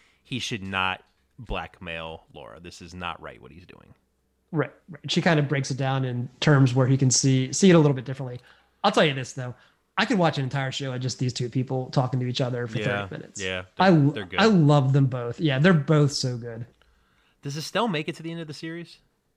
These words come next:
Speaker 2: I think
Speaker 1: Like, they don't,
Speaker 2: so.
Speaker 1: like, kill
Speaker 2: I
Speaker 1: her
Speaker 2: th-
Speaker 1: off or anything, do they?
Speaker 2: I don't, I don't think so. I do think that she is there till the end,
Speaker 1: Okay.
Speaker 2: but don't quote me on that. If I'm wrong, somebody will yell at me,
Speaker 1: <sighs>
Speaker 2: and I might be wrong.
Speaker 1: All right, we'll see.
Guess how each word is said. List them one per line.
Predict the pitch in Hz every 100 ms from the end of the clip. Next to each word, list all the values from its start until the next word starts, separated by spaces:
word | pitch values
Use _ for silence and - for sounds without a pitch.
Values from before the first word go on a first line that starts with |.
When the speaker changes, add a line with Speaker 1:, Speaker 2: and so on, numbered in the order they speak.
| _ _
Speaker 2:
I | 170
think | -
Speaker 1:
Like, | 120
they | 175
don't, | 185
Speaker 2:
so. |
Speaker 1:
like, | 104
kill | - 92
Speaker 2:
I |
Speaker 1:
her | 85
Speaker 2:
th- | 87
Speaker 1:
off | 95 85
or |
anything, | 78 80 82
do | 87
they? | 101 - _ _ _ _ _ _
Speaker 2:
I | 151
don't, | 135 113 -
I |
don't | 131 117
think | 131
so. | -
I | 143
do | 143 156
think | 147 135
that | 131
she | - 143 131
is | 131 127 120
there | 127
till | 123 127
the | 127
end, | 123 123
Speaker 1:
Okay. | 117
Speaker 2:
but | 98 135
don't | 139 147
quote | - 139
me | 143
on | 139 135
that. | 135 131
If | 160 139
I'm | 131
wrong, | 135 135 131 127 127 -
somebody | - 131 127
will | 123
yell | 120 123
at | 120
me, | - 156 - _ - -
Speaker 1:
<sighs> | - - -
Speaker 2:
and | 135
I |
might | 135 127
be | 123
wrong. | 117 113 127 - _ -
Speaker 1:
All |
right, | 101 87
we'll | 104
see. | - 65